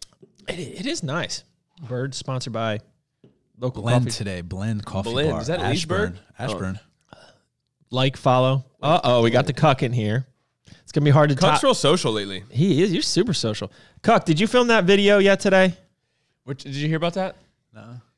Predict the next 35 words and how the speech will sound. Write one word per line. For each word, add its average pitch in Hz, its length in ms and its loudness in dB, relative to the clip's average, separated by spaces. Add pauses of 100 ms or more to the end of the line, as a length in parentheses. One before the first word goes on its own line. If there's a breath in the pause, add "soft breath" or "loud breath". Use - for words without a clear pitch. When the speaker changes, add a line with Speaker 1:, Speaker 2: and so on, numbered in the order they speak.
(140)
Speaker 3:
So 143 120 -6
you 139 80 -2
know 135 200 2
the, 123 100 -2
uh, 107 420 0 (480 soft breath)
well, 139 160 -6
Speaker 1:
Do 151 120 6
we 170 100 6
wanna 214 200 4
give 180 160 2
it? 151 180 0
Yeah, 117 220 0
'cause 113 200 -8
it'll 110 240 -4
hopefully 131 280 -6
be 107 120 -4
up 104 120 -6
before 110 340 -10
this 104 340 -14 (160)
airs 107 280 -8
anyway. 123 280 -2
Speaker 3:
the, 131 60 2
uh, 123 240 2 (520 loud breath)
I, 120 100 -8
I 92 120 -8
wanna 120 180 -6
say 117 140 -6
this 104 120 -10
correctly. 95 460 -6 (600)
The 107 440 -4
Mexican 117 380 -8
American, 117 560 -4
the 117 60 -4
Latino 123 460 -4
American. 120 680 -6